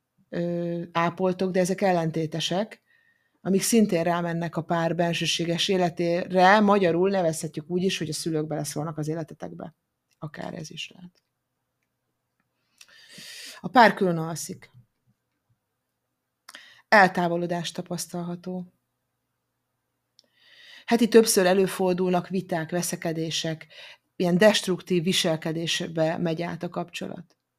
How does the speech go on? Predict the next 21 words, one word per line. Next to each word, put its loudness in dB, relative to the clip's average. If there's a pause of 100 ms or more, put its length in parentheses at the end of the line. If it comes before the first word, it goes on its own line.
(1600)
Aztán -4
egy 2
nagyon 0
fontos, -4
nincsenek 2
tervek. 0 (760)
Nincs -4
együtt -2
töltött -2
minőségi -2
idő -4
a -6
pároddal. -8 (2500)
Végül, 2
de 0
nem 2
utolsó -4
sorban 0
hiányoznak -2
a -4
szeretetnyelvek, -4